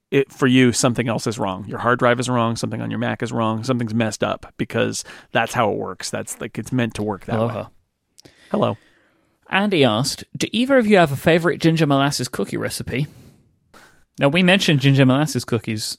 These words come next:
Speaker 2: last week. Now, I have only ever had ginger molasses cookies in one place, but I love them, and it's in Blue Bottle Coffee. They sell them in Blue Bottle.
Speaker 1: Well, it's funny that you should mention that, Mike, because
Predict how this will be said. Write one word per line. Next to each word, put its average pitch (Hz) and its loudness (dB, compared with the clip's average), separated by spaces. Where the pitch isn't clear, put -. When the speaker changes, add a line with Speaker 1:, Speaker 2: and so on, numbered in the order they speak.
Speaker 2:
last 123 0
week. 120 0
Now, 127 4
I 202 4
have 220 2
only 202 2
ever 160 0
had 139 0
ginger 127 2
molasses 123 -2
cookies 123 -8
in 113 -4
one 120 2
place, - -2
but - 2
I 113 2
love 120 2
them, 117 -6
and 123 4
it's 117 -2
in 117 2
Blue 123 4
Bottle 113 -2
Coffee. - -8
They 120 -2
sell 131 4
them 127 2
in 117 -2
Blue 120 2
Bottle. 110 -2
Speaker 1:
Well, - -2
it's 180 0
funny 269 2
that 180 0
you 175 -2
should 156 -2
mention 160 0
that, 123 2
Mike, 110 -4
because 131 0